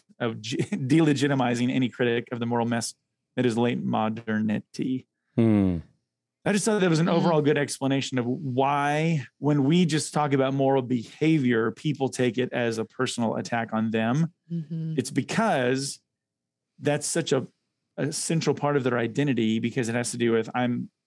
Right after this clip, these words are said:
Speaker 1: me feeling satisfied or self-fulfillment or whatever, that, um,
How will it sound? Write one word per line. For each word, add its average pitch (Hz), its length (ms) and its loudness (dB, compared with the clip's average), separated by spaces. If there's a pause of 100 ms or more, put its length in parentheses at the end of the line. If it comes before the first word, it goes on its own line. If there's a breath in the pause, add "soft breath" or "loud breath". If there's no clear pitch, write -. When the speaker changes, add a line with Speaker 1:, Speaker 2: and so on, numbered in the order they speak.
(140)
Speaker 1:
me 131 200 4
feeling 113 340 0
satisfied 120 640 -2
or 110 80 -4
self-fulfillment 117 800 -4
or 120 100 -6
whatever, 113 380 -6 (540)
that, 113 360 -2
um, 107 460 -2